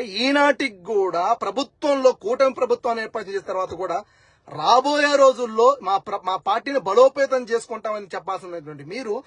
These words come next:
రాబోయేటువంటి రోజుల్లో కూడా పదిహేను సంవత్సరాలు చంద్రబాబు నాయుడు గారిని సీఎం చేసుకోవడం నా బాధ్యత అని మీరు చెప్తున్నారంటే, మీరు పార్టీ పెట్టిన దేనికి, మీ పార్టీ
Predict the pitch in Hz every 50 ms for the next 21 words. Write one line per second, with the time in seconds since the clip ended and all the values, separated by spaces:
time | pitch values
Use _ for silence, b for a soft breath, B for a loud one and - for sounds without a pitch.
0 | b b b b b b b - - - 226 254 285 302 302 302 302 311 294 277
1 | 247 - - 269 285 269 254 254 247 240 226 240 254 277 - - 196 190 233 254
2 | 262 254 254 254 254 - 285 277 277 269 - 196 185 190 226 247 277 285 277 285
3 | 277 277 277 269 - 254 254 262 254 240 247 - 254 247 233 220 208 165 202 208
4 | 202 196 214 220 214 202 190 160 170 165 - - 190 185 180 160 156 147 127 151
5 | 165 - b b b b b b 208 226 - - 180 170 196 233 - 277 294 285
6 | 277 269 - - 262 247 240 220 214 214 190 180 143 - 190 208 233 233 220 156
7 | - 196 226 233 - 285